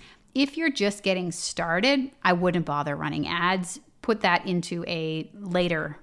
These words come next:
basket. But, um, and I, I won't go into my whole ad strategy here. I think that's a different episode. But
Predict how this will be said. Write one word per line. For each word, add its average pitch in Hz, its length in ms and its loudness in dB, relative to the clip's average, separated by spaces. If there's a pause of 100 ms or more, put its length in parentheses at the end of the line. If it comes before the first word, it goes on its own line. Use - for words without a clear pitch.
basket. 147 520 -6 (880)
But, 202 420 6 (420)
um, 190 360 6
and 190 120 4
I, 180 360 4
I - 20 8
won't 214 220 4
go 202 100 6
into 196 200 4
my 180 140 6
whole 180 240 4
ad 170 240 4
strategy 165 680 -2 (200)
here. 170 600 0
I 175 60 -2
think 180 180 0
that's 165 160 -2
a 170 40 -6
different 165 300 -2
episode. 175 640 -2 (500)
But 180 640 4